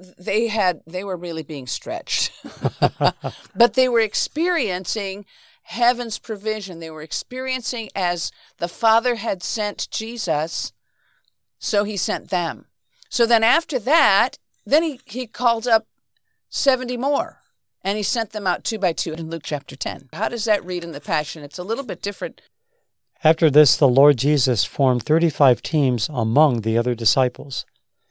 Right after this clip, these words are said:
Speaker 2: Each team was two disciples, seventy in all,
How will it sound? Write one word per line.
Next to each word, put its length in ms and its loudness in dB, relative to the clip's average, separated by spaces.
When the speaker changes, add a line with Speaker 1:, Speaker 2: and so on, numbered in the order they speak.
Speaker 2:
Each 240 2
team 260 4
was 220 2
two 160 4
disciples, 640 4
seventy 560 2
in 120 2
all, 280 -4